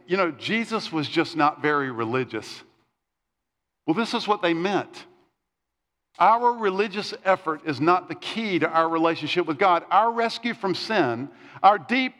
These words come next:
and real connection to God, our, our overcoming all that separates us and the dissonance in our lives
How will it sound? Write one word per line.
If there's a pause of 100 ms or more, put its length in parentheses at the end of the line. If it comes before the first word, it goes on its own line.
and
real
connection
to
God, (360)
our,
our
overcoming
all
that
separates
us
and
the
dissonance
in
our
lives